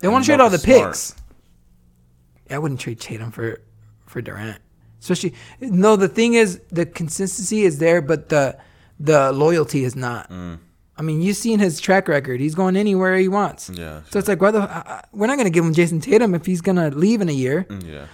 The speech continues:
Speaker 1: And Brown's almost, his contract's almost up, and he doesn't wanna be there either. There's
Speaker 2: Oh,
Speaker 1: been a
Speaker 2: really?
Speaker 1: lot of, yeah, there's been a lot of stuff, a lot of chatter that he
Speaker 2: He
Speaker 1: didn't
Speaker 2: wants to
Speaker 1: wanna be
Speaker 2: leave?
Speaker 1: here.
Speaker 2: Lakers, dude.
Speaker 1: Um, probably, I don't know, but good luck, dude.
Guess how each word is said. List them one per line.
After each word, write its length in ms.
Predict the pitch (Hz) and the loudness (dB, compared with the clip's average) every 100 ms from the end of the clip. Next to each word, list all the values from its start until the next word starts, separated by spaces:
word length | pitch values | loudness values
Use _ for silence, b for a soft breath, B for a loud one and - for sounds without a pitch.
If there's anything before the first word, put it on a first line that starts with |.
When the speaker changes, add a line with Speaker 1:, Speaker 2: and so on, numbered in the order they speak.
| B | B
Speaker 1:
And 240 | - 202 170 | 2 4 6
Brown's 340 | 190 254 233 - - | 6 6 2 -2 0
almost, 460 | 196 196 196 - | 2 2 -4 -8
his 140 | 165 - | -12 -8
contract's 380 | 190 202 180 | -6 -4 -4
almost 240 | 180 160 160 | -6 -6 -2
up, 180 | 196 190 | -2 -2
and 100 | 175 | -6
he 160 | 156 196 | -2 2
doesn't 240 | 220 160 | 2 2
wanna 180 | 131 120 | -6 -8
be 140 | 120 | -8
there 140 | 113 120 | -6 -4
either. 280 | 165 117 - _ _ _ - | -4 -6 -14 _ _ _ -6
There's 160 | 151 143 | -4 0
Speaker 2:
Oh, 40 | |
Speaker 1:
been 160 | 180 175 | 0 2
a 20 | |
Speaker 2:
really? 80 | 160 | 0
Speaker 1:
lot 160 | 160 | 2
of, 200 | 156 135 | 0 -2
yeah, 140 | 156 143 | -4 -2
there's 160 | 151 | -4
been 120 | 151 170 | -6 -8
a 80 | |
lot 160 | 160 147 | -6 -8
of 60 | 139 | -10
stuff, 400 | - 147 131 - | -8 -8 -8 -10
a 40 | |
lot 140 | 143 | -10
of 80 | 131 | -8
chatter 380 | 131 147 143 135 | -10 -6 -4 -4
that 240 | 120 117 - - - - | -6 -12 -14 -20 -16 -8
he 0 | |
Speaker 2:
He 60 | |
Speaker 1:
didn't 40 | 143 | -6
Speaker 2:
wants 140 | 139 | -6
to 40 | 127 | -6
Speaker 1:
wanna 120 | 127 | -6
be 60 | 131 | -6
Speaker 2:
leave? 100 | 135 | -6
Speaker 1:
here. 240 | 120 139 b - | -6 -10 b -16
Speaker 2:
Lakers, 300 | 87 78 78 | -14 -14 -16
dude. 260 | 78 85 | -16 -8
Speaker 1:
Um, 360 | 131 127 107 - _ _ _ - | -4 -2 -4 -12 _ _ _ -14
probably, 480 | - 202 165 156 160 | -8 -6 -4 -4 -4
I 80 | 143 | -6
don't 140 | 143 | -8
know, 140 | 120 131 | -10 -8
but 260 | 143 - _ _ | -8 -10 _ _
good 180 | 180 185 | 0 2
luck, 340 | 170 190 196 - - b b b | 2 2 2 -2 -16 b b b
dude. 320 | 156 170 131 | 8 8 6